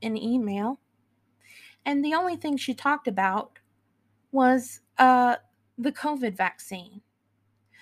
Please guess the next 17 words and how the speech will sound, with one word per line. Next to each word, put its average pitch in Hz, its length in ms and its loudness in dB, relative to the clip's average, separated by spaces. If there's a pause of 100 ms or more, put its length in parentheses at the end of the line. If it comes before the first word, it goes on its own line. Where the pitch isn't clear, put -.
(280)
which - 280 -10 (100)
I 330 120 4
don't 359 140 -4
even 240 340 -4
wanna 202 180 -6
talk - 300 -12
about 185 280 -6
on 190 120 -6
my 180 140 -8
podcast. - 720 -12 (300)
I 269 120 0
don't 330 200 -6
care 269 300 -2
what 240 180 -8
your 214 100 -8
stance 226 540 -6
is. - 360 -14